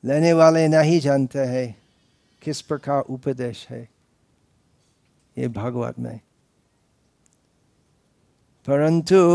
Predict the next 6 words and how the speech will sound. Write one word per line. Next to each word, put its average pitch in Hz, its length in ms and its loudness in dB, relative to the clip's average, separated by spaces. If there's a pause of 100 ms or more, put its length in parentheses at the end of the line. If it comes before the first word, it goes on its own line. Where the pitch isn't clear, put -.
(1600)
पाठ 156 260 4
करने 170 460 4
से 151 440 0
समझ 139 440 -2
सकते - 420 -12
हैं 113 240 -12